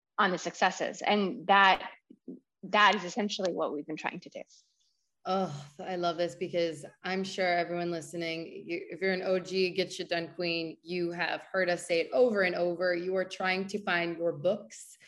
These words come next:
Speaker 2: meaning what is your twenty percent producing eighty percent of your results? And of course, at the beginning stages, you have to test to even figure out what that looks like.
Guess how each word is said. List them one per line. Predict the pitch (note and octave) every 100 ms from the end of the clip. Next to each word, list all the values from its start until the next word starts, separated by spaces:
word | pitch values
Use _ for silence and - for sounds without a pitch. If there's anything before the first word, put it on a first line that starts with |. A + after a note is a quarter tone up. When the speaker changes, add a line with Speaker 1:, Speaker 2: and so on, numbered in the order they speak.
| - - _ -
Speaker 2:
meaning | F3+ F3+ F#3 F3+ F3 F3 F3 -
what | E3 G3
is | G#3+ G#3+
your | G#3+
twenty | G#3+ G#3 F#3+
percent | F#3+ G#3+ G#3+ G3 F#3 -
producing | F#3 F3+ F3 F#3 E3+
eighty | E3+ D#3+
percent | - E3 E3+
of | E3
your | D#3+
results? | D#3+ D#3+ D#3 D#3 - - _ _ _ -
And | G3+ F#3+
of | F#3 -
course, | A#3 A3
at | G#3+
the | G#3+
beginning | G#3 G3+ G#3 G#3+ G3
stages, | G3 E3+ E3+ D#3+ D#3+ D3+ -
you | F#3 G3
have | F#3+ F#3+
to | E3 C#3+
test | - F#3+ E3+ - -
to | F3
even | E3 D#3
figure | D3+ - F3 E3
out | D#3 D#3
what | E3
that | D#3 -
looks | C4+ C#4+ -
like. | F3+ F3